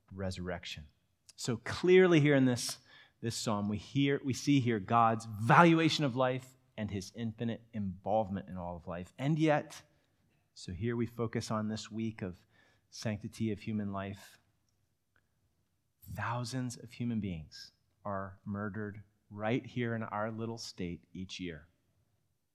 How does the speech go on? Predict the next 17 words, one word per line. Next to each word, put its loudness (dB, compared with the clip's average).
Over -8
twenty-five -4
hundred -10
per -10
day -2
in -8
our -6
country. -14
And -14
virtually -6
all -4
of -4
them -4
have -6
a -6
beating -4
heart. -14